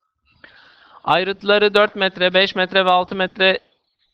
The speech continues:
dikdörtgenler prizması şekildeki dep-, şeklindeki depoya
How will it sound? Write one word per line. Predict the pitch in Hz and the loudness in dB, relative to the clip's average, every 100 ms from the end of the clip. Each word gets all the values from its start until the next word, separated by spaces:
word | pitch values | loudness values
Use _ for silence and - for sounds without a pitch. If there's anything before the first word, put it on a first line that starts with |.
| _ _ - | _ _ -12
dikdörtgenler | 165 170 185 185 180 185 190 | -10 -2 -2 0 -4 -2 -2
prizması | 185 175 160 147 147 180 190 185 | -4 -8 -6 -8 -6 -8 -8 -12
şekildeki | - 175 175 170 170 175 | -14 -10 -10 -8 -8 -4
dep-, | 175 175 _ _ _ _ _ - 147 | -6 -6 _ _ _ _ _ -20 -8
şeklindeki | 180 165 170 165 165 151 | -4 -4 -4 -6 -4 -2
depoya | 175 180 147 175 | -2 0 0 0